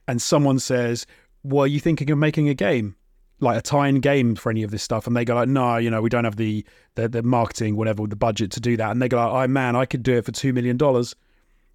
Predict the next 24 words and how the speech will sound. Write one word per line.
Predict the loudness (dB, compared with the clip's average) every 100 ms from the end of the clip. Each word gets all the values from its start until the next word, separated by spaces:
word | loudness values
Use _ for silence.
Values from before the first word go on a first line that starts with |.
| -2
And | 2
they | 2
go, | 2
"What? | 2 2 2 -2 _
You | -4 0
couldn't?" | 2 2 2
They're | 0
like, | 0
"Yep. | 2 0 0
How | -2 0
would | 0 0
you | 0
want | 0
it? | 0
In | -2
a |
year? | 0 2 2 -2
I | -4
can | -4
do | 0 0
it |
in | 0
a |
year." | -2 -2 -4